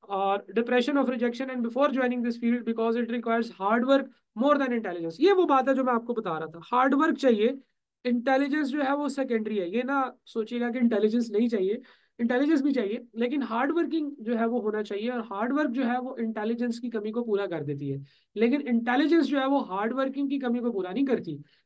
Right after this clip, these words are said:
ठीक है, इसलिए आपको ये चीज समझने होगी, ठीक है जी। "It does not matter whe-, matter whether you are a pre-medical or a pre-engineering student, uh, the things only matter is that C A is your hard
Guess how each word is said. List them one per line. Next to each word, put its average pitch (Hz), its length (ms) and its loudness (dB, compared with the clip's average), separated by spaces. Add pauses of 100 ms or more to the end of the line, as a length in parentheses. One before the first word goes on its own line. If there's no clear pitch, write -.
(100)
ठीक 247 100 -2
है, 302 100 4
इसलिए 277 220 4
आपको 220 220 0
ये 240 80 2
चीज 233 220 -2
समझने 185 340 -2
होगी, 151 360 -4 (460)
ठीक 240 120 0
है 269 80 4
जी। 277 100 0
"It 277 140 0
does 285 200 2
not 330 180 2
matter 269 260 2
whe-, 254 360 -4
matter 240 280 0
whether 262 240 0
you 269 140 2
are 262 120 0
a 262 100 -2
pre-medical 254 420 -2
or 254 100 2
a 240 80 -4
pre-engineering 240 500 0
student, 320 300 2 (420)
uh, 226 560 4
the 269 120 -4
things 294 180 2
only 277 260 0
matter 254 300 -2
is 226 100 -10
that 254 240 -2
C 240 140 -2
A 262 140 0
is 233 180 -2
your 262 160 2 (120)
hard 214 280 4